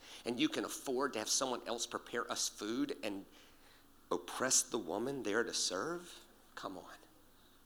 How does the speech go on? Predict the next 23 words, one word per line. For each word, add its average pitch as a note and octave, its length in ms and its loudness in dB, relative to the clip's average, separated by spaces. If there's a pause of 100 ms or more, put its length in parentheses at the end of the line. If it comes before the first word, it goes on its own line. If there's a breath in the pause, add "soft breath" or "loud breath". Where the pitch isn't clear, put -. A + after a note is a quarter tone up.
(280)
There's A2 120 -2
always G#2+ 320 2
donkey, G#2+ 440 -4 (1000)
a G2 60 -8
way A2+ 200 2
to G#2 140 -2 (120)
uphold A#2+ 640 -2
them F#2+ 220 -6
and F#2 160 -8 (240)
restore A2 500 0
dignity. - 500 -12 (680 loud breath)
There's - 120 -2
two D#3+ 200 6
ways D3 200 8
to C3+ 100 2
handle C#3 340 4
it A2 40 0
when A#2 140 2
you A2+ 80 2
disagree A#2 520 2
about A2+ 220 2
a G#2+ 40 0
belief. G#2+ 480 -2